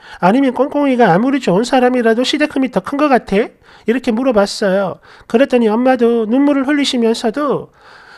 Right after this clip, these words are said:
"꽁꽁이가 더 좋은 사람이지" 라고 할 만큼 저희 남친, 저나 저희 가족한테 정말 잘했거든요. 여기 계신 분들 말씀으로는 누구나 정신머리 박힌 남자라면 다 그만큼 한다.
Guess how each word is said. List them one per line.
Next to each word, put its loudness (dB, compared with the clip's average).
"꽁꽁이가 2
더 4
좋은 2
사람이지" -2
라고 6
할 -2
만큼 0
저희 0
남친, 0
저나 2
저희 2
가족한테 2
정말 -2
잘했거든요. -2
여기 2
계신 -2
분들 -2
말씀으로는 0
누구나 0
정신머리 0
박힌 -8
남자라면 2
다 0
그만큼 -2
한다. -2